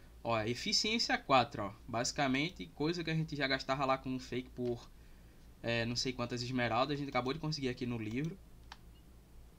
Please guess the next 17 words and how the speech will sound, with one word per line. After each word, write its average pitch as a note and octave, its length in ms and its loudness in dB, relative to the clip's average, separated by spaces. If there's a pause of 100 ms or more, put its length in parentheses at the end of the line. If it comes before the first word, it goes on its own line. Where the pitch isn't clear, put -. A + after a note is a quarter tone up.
(160)
Agora A#2 320 2
a - 20 -2
gente B2+ 180 -4
só B2 120 -4
precisa B2 260 -2
pagar A#2+ 380 6
uma, C#3 360 -2 (880)
né? A2 300 -4 (260)
Pra G#2+ 140 -4
poder G#2+ 220 -6
fazer A2 320 -4
isso. A#2+ 320 -2
Ó, - 20 -16
perfuração, D3+ 720 -4
eficiência, B2+ 880 -4
de A2+ 80 -6
novo. C3 420 -6